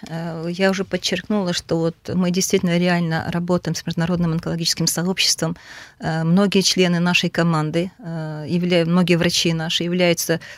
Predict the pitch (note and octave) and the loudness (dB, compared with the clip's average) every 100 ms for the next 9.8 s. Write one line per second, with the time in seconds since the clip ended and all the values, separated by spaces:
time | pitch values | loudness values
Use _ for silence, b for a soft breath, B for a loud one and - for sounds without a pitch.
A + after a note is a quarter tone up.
0 | B - F#3 A3+ G#3 - F#3+ - F3+ E3 | B -2 2 2 2 0 -2 0 0 0
1 | E3+ D3+ - E3+ - E3 D#3 D3+ D#3+ D#3 | 0 -2 -2 -2 0 0 -2 -2 0 0
2 | F3 E3+ F3 - C4 - D3 C#3+ B B | 2 2 2 2 2 0 0 -2 B B
3 | B - D#3 D#3 C#3+ - E3+ - - - | B -4 -2 -2 -2 -2 0 -2 -2 -4
4 | D3 D#3+ E3 - D#3 - D#3+ - D#3 C#3+ | -4 0 2 2 0 0 -2 0 -2 -2
5 | C#3 E3+ F3+ G#3+ F#3+ F#3 E3 D#3 E3 D#3+ | -4 0 2 2 2 2 0 -2 0 0
6 | D3+ D3+ D#3 F#3+ G3+ - D3+ - E3+ F3 | 0 -2 0 2 2 0 -2 -2 -2 -2
7 | - F3+ - - F3 E3+ E3+ E3 E3 E3+ | -2 0 0 -2 -4 -2 -2 0 -2 2
8 | F#3+ A3 - D#3+ - E3+ F3+ - F3+ - | 4 4 2 0 0 0 0 0 0 0
9 | F3+ F3+ - E3 - E3+ D#3+ | 0 -2 0 -2 0 -2 0